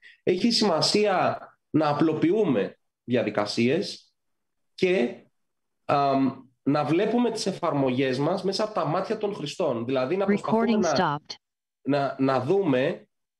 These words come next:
Speaker 1: ε, πώς α-, αυτό το ταξίδι, το journey του, του χρήστη είναι χρήσιμο, βολικό και αποτελεσματικό και για εκείνον. Νομίζω ότι, ε, το τελευταίο, το τελευταίο έτος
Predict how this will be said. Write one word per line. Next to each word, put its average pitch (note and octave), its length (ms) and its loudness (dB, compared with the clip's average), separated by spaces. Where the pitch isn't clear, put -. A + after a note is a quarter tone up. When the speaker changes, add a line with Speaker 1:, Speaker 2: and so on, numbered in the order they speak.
Speaker 1:
ε, C3 460 2
πώς A3+ 460 0
α-, C#3 380 -2
αυτό E3 340 0
το G#3+ 120 0
ταξίδι, F#3 600 0
το C#3+ 200 0
journey C#3+ 460 0
του, B2 180 -2
του A#2+ 120 0
χρήστη D3+ 720 0
είναι G#3+ 300 2
χρήσιμο, G#3+ 560 2
βολικό F3 800 0
και F3+ 280 0
αποτελεσματικό D#3+ 720 -2
και G#3+ 100 -2
για G3+ 140 0
εκείνον. C#3 580 -2
Νομίζω G#3+ 560 0
ότι, F#3+ 600 -4
ε, C3+ 880 2
το C#3 420 0
τελευταίο, D#3+ 800 0
το D3 120 -2
τελευταίο C#3+ 580 -2
έτος G#3 560 -2